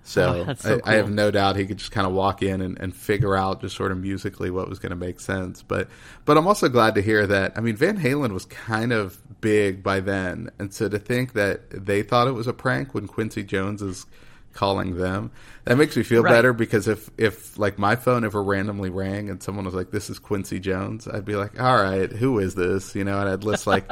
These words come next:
Speaker 2: <laughs> Right.
Speaker 1: seventeen different friends who were trying to mess with me before I, I believed it was Quincy Jones. So,
Speaker 2: <laughs>
Speaker 1: makes me feel
Speaker 2: Totally,
Speaker 1: better.
Speaker 2: yep.
Speaker 1: Makes me feel better. <laughs> All right.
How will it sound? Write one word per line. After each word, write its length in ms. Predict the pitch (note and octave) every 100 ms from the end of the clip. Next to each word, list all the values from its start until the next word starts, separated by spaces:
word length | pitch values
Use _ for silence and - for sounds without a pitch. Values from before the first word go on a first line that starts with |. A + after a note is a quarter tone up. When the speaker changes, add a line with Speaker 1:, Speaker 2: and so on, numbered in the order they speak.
| - -
Speaker 2:
<laughs> 160 | -
Right. 280 | - E3 D#3+
Speaker 1:
seventeen 560 | C#3+ B2+ B2+ - A#2+ G#2+
different 340 | A2+ A2+ G2
friends 480 | - G#2 G2+ G2 G2
who 80 | G2+
were 80 | F#2+
trying 240 | G2+ G2
to 60 | F#2
mess 280 | F#2 F#2+
with 160 | G#2 F#2
me 220 | F#2 F2
before 640 | F2+ F#2+ F#2+ F#2 F#2 F#2 -
I, 220 | F#2 F#2 -
I 60 | F#2
believed 420 | F#2 F#2 F2+ F#2
it 140 | F#2
was 220 | F#2 F2+ -
Quincy 340 | - F2+ F2+
Jones. 440 | F#2+ - A2+ - - -
So, 320 | - - - - - F#3+
Speaker 2:
<laughs> 220 | - G#3+
Speaker 1:
makes 180 | C#4+ G3+
me 60 | D#3
feel 200 | - E3
Speaker 2:
Totally, 240 | C3+ C3 -
Speaker 1:
better. 120 | -
Speaker 2:
yep. 200 | C3 C3
Speaker 1:
Makes 200 | B2+ -
me 60 |
feel 200 | B2 -
better. 260 | - - - - - -
<laughs> 760 | A3 - - F#3+ F#3 F3+ -
All 160 | - A#2
right. 240 | G#2+ E2